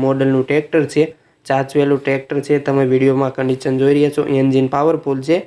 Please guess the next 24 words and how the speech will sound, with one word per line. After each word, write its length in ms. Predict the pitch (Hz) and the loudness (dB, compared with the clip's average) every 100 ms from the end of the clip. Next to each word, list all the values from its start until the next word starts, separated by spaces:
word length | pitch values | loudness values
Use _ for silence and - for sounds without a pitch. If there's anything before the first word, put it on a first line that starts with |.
| _ _ _ _ - | _ _ _ _ -2
ગેર 180 | 143 135 | 0 0
હાઇડ્રોલિક 540 | 139 139 139 139 135 | -2 0 0 -2 -2
કમ્પ્લીટ 440 | 143 151 160 143 - | -4 0 0 0 -4
છે. 160 | 135 135 | -4 -2
તમે 240 | 135 131 | 0 0
વીડિયોમાં 380 | 131 139 135 131 | 2 2 0 -2
કન્ડિશન 400 | 135 131 139 135 | -2 -2 -4 -2
જોઈ 160 | 135 139 | 2 2
રહ્યા 180 | 139 139 | 2 2
છો. 140 | 147 143 - _ _ _ | -2 -4 -8 _ _ _
કંપની 400 | 147 156 156 147 | -2 0 0 0
કલરની 440 | 151 147 143 143 143 | 0 0 0 0 0
અંદર 160 | 143 139 | 0 0
આખું 260 | 139 - 139 | -4 -6 -6
ટ્રેક્ટર, 340 | 139 131 143 135 | -4 -6 -8 -6
ઓરિજિનલ 480 | 139 135 135 143 139 | -2 -2 0 0 0
ટ્રેક્ટર 340 | 135 135 - 139 139 | -2 -6 -6 -6 -2
તમને 300 | 139 139 131 | 0 0 2
જોવા 280 | 135 143 165 | 0 2 0
મળશે. 320 | 160 135 131 _ _ _ - | 0 -2 -4 _ _ _ -6
પાંત્રીસ 380 | 139 135 143 135 | -4 0 -2 0
હોર્સ 200 | 131 139 - | -2 -2 -2
પાવરનું 400 | 139 135 135 127 | -2 0 -2 -2
ટ્રેક્ટર 360 | 151 156 160 | -2 -4 -2